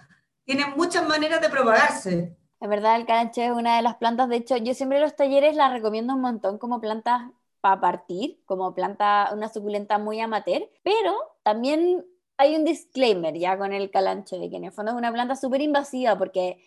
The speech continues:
Speaker 2: al ser tan fácil de propagar, eh, crece muy rápido, ¿ya? Y puede empezar a inva-,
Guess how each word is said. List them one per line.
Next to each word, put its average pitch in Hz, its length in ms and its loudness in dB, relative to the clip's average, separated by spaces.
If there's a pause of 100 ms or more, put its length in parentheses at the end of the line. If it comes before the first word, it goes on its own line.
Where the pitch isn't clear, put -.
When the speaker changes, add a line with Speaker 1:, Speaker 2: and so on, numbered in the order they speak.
Speaker 2:
al 208 100 4
ser 240 180 -4
tan 285 160 4
fácil 285 280 0
de 285 80 6
propagar, 269 520 4 (460)
eh, 214 440 2 (200)
crece 359 300 2
muy 302 180 0
rápido, 247 560 2 (220)
¿ya? 240 340 4
Y 311 300 0
puede 370 220 4
empezar 339 340 0
a 349 40 2
inva-, 302 340 2